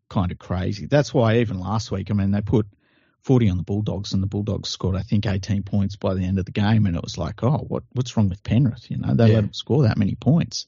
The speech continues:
Speaker 1: It's only eighteen points.
Speaker 2: So the other thing I was gonna raise, 'cause this one was, what, is what surprised me too, is how many points do you think Panthers have scored more than Melbourne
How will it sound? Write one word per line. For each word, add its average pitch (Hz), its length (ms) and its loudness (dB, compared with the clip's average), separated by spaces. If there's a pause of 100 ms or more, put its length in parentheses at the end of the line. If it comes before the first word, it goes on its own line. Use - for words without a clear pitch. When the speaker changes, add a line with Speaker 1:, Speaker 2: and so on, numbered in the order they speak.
(160)
Speaker 1:
It's - 120 -4
only 139 220 6
eighteen 92 340 -2
points. - 440 -6 (1800)
Speaker 2:
So 117 80 -2
the 113 180 0
other 131 180 0
thing 143 160 4
I 131 40 6
was 113 120 2
gonna 120 180 0
raise, 110 420 0
'cause 123 160 -8
this 123 160 -10
one 113 160 -10
was, 104 340 -14
what, 110 220 -8
is 113 120 -4
what 113 160 -2
surprised 110 380 -2
me 104 100 -4
too, 107 360 0
is 98 400 -4 (640)
how 139 160 0
many 185 140 -2
points 127 400 -2
do - 80 -2
you 113 60 2
think 117 300 -4
Panthers 120 480 0
have 110 120 -4
scored 104 540 -2
more 104 400 2
than 104 240 0
Melbourne 101 400 -2